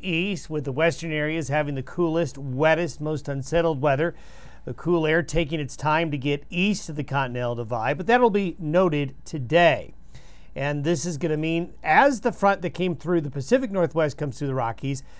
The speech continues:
there'll be some rain for the northern plains, northeastern Wyoming, western South Dakota, North Dakota, parts of far eastern Montana will be still a little wet today, but rest of the area,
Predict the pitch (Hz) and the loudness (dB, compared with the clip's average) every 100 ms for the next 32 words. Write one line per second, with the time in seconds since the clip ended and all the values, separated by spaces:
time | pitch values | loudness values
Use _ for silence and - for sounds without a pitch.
0 | - - 220 302 262 269 233 233 247 180 | -16 2 6 6 4 4 6 4 2 0
1 | 196 190 170 185 226 226 254 - 160 147 | 0 2 2 4 6 4 0 0 0 2
2 | 139 180 - - - - - 156 170 190 | 2 -2 -6 -14 -16 -12 2 2 4 2
3 | 156 190 165 170 175 175 160 165 160 143 | 0 0 6 6 6 2 2 0 -2 2
4 | 165 151 - 156 165 151 139 165 208 175 | 4 4 0 2 2 2 2 4 4 0
5 | 131 127 139 131 143 - 131 156 147 151 | -4 -4 -4 -2 -2 -2 0 2 2 -2
6 | 160 147 143 135 147 147 160 - - - | -2 0 0 2 2 4 4 2 -14 -8
7 | 143 180 185 208 156 - 196 202 196 165 | 4 4 6 2 0 4 4 6 4 4
8 | 156 147 180 202 - 147 147 147 156 139 | 2 4 4 4 -2 0 2 2 0 -2
9 | 143 180 254 254 254 208 151 117 98 95 | 0 4 4 4 -4 -2 0 0 -4 -10